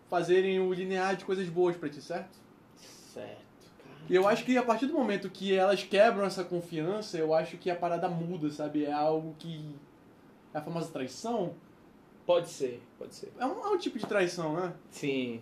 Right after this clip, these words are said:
Speaker 2: sim.
Speaker 1: Quando as pessoas te traem, de certa forma, eu acho que não tem mais volta, pô.
Speaker 2: É, tem traições em vários níveis, né?
Speaker 1: Sim.
Speaker 2: Porque trair é algo do tipo, você tem a confiança da pessoa e você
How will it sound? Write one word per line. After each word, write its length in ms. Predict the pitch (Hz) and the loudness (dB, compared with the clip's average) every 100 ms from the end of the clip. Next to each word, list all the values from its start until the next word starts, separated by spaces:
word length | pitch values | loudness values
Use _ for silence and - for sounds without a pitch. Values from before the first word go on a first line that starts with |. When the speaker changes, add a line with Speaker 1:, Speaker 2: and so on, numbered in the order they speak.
| - | -14
Speaker 2:
sim. 80 | - - - | -20 -20 -8
Speaker 1:
Quando 180 | 208 226 | -2 0
as 80 | 214 | 0
pessoas 380 | 208 196 196 196 | -2 0 -2 -2
te 80 | |
traem, 240 | 190 196 180 | 4 4 4
de 60 | 175 | 0
certa 280 | 180 175 | -2 0
forma, 280 | 175 180 190 | 0 0 2
eu 60 | 180 | 2
acho 160 | 175 180 | 0 -2
que 60 | |
não 60 | 180 | -4
tem 120 | 185 | -2
mais 200 | 185 175 | -2 -2
volta, 340 | 151 143 143 | -2 -4 -4
pô. 140 | - - - - - - - - - | -12 -16 -20 -20 -20 -20 -20 -12 0
Speaker 2:
É, 160 | 190 151 | 4 4
tem 160 | 160 | 2
traições 460 | 160 165 - 175 165 | 2 2 2 -4 -4
em 100 | 160 | -2
vários 300 | 143 175 143 | -2 -2 -6
níveis, 380 | 139 147 135 123 | -4 -4 -4 -6
né? 80 | |
Speaker 1:
Sim. 680 | 123 113 180 165 160 170 170 - | -6 -4 -2 -2 -4 -4 -6 -2
Speaker 2:
Porque 240 | 156 190 | 0 2
trair 580 | 190 180 160 165 196 185 | 2 4 4 2 0 4
é 140 | 165 | 4
algo 320 | 156 170 170 165 | 6 4 2 -2
do 100 | 160 | -4
tipo, 600 | 175 160 151 135 131 - | -6 -6 -6 -6 -6 -8
você 200 | 127 139 | -10 -4
tem 120 | 139 | -4
a 40 | 139 | -2
confiança 500 | 143 - 139 139 160 | -6 -4 -4 -2 -4
da 80 | 160 | -4
pessoa 760 | 170 156 165 160 180 202 208 | -4 -8 -4 -2 0 0 0
e 100 | 160 | -2
você 840 | 156 156 156 - 160 160 165 160 | -6 -6 -8 -4 -2 0 0 -2